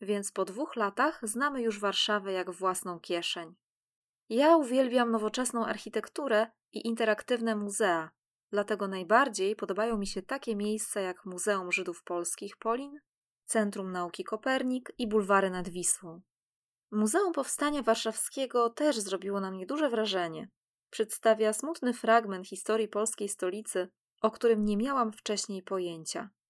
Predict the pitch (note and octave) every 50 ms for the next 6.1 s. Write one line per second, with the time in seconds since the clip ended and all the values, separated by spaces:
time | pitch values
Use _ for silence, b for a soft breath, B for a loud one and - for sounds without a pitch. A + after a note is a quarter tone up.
0 | _ _ _ _ _ _ _ _ _ - - - B3+ C#4+ C#4 A#3+ G3 F#3 F#3 F#3
1 | G3+ A#3 A#3 B3 A#3 A#3 A#3+ A3+ - A3+ G#3 - - - G#3 F#3+ F#3 F#3+ G3+ A#3
2 | - - G#3+ G3+ G#3 G3 G#3+ A3 - - - G3 F#3+ F#3+ F#3+ - - G3+ - G#3+
3 | - A#3 A3+ - - - C#4 A#3 G3 F3 F3+ - _ _ _ _ _ _ - G#3
4 | G3 G#3+ G#3 G3+ G3 - G#3+ G#3 F#3+ G#3 F3+ G#3+ G#3+ G3 A#3+ D#4 D#4 C#4+ B3 A#3
5 | A#3+ B3 A#3+ - - - G#3+ G3 F#3 - F#3+ F#3 - - - D#4 D#4 A#3 A3+ A3+
6 | A3+ A3+